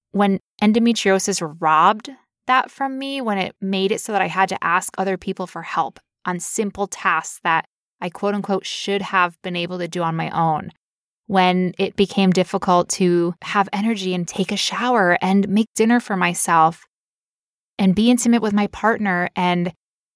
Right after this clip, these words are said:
just be able to get out of bed. I saw my life transform. And having to be so vulnerable and need the help of others and not be able to be productive and all of these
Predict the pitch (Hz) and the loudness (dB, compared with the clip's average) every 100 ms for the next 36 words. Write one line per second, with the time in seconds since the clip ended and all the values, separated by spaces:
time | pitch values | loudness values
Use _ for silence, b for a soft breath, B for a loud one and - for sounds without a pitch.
0 | _ _ - 226 - 226 - 208 220 214 | _ _ -2 -2 0 -4 2 2 2 -2
1 | 202 190 190 175 196 190 160 196 _ _ | 0 0 0 -2 -2 0 -2 -6 _ _
2 | - 202 - 196 208 226 220 185 190 - | -4 -4 0 2 2 2 -2 -2 -2 -4
3 | - - 185 170 - 180 202 175 143 - | -10 -6 -4 -4 -4 -2 0 0 -4 -12
4 | _ _ _ _ _ _ _ _ _ _ | _ _ _ _ _ _ _ _ _ _
5 | _ _ - 190 170 190 233 240 - 214 | _ _ -8 -6 -2 0 2 0 -2 -4
6 | 208 - 190 185 196 196 - _ _ - | -4 0 2 4 4 0 -4 _ _ -2
7 | 175 175 185 202 233 247 269 - _ - | 0 2 2 2 2 4 2 0 _ -2
8 | 196 190 185 190 190 196 196 190 - 170 | 2 4 4 2 -2 0 0 0 2 2
9 | 175 208 277 - - _ _ 180 190 190 | 4 2 0 -4 -10 _ _ 0 2 4
10 | 190 226 - 196 208 214 - 202 - 202 | 2 0 -2 -2 -2 -2 -2 -4 -4 -6
11 | - - - - 214 208 202 180 180 _ | -2 -2 -2 -4 0 2 4 2 0 _
12 | _ _ - 226 254 254 233 233 - | _ _ 0 4 4 4 -2 -4 -6